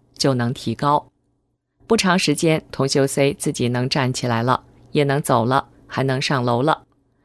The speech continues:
虽然还一拐一拐的，他不让郊区的同修来了，自己让儿子开车送他去郊区学法。在这件事上，表面我们帮同修，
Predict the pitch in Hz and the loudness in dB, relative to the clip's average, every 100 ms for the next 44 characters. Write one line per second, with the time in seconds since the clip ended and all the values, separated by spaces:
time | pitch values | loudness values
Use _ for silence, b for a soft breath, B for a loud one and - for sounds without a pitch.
0 | _ - 214 180 151 160 139 139 143 139 | _ -4 0 2 0 -2 -4 -2 -2 0
1 | 123 127 - 117 113 135 - _ _ - | 0 -2 0 0 2 -2 -2 _ _ -6
2 | 175 131 156 135 127 135 127 - 131 131 | -2 0 2 2 0 0 -2 -2 -2 -2
3 | 131 120 135 127 117 113 139 - _ _ | -4 -4 -2 0 0 0 -2 -2 _ _
4 | _ - 202 185 147 147 135 123 135 135 | _ -4 -2 0 0 0 2 0 0 -2
5 | 131 - 160 - 185 - - - 127 117 | -2 -2 -4 0 -2 -2 -8 -4 -2 -2
6 | 123 - 127 113 135 139 160 160 127 127 | -6 -4 -4 -2 -2 -2 -2 -2 -2 -2
7 | - 120 113 _ _ _ _ _ _ _ | 0 0 0 _ _ _ _ _ _ _
8 | _ _ - 196 190 190 175 151 - 143 | _ _ 0 2 2 0 0 0 0 0
9 | 156 127 _ - 135 139 147 135 - 127 | 0 -2 _ -4 -2 0 0 0 -2 0
10 | 123 117 139 151 - 123 - 170 | 0 0 -2 -2 -4 -4 0 0